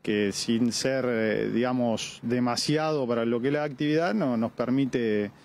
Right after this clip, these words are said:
estar a flote por lo menos y, y llevar adelante todas las actividades.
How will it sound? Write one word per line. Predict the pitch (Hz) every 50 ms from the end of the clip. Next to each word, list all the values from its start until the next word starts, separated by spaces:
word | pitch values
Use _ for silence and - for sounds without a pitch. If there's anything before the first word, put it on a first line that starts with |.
| - _ _ _
estar | - 101 - - 110 110
a | 110 104
flote | - 123 117 113 113 110
por | - 110
lo | 104 104
menos | 101 110 117 127 131 117
y, | 113 104 95 -
y | 117 107
llevar | - - 120 123 127 127
adelante | 123 120 123 131 131 117 120 104
todas | 104 123 117 113
las | 107 104
actividades. | 104 98 101 104 101 101 98 95 90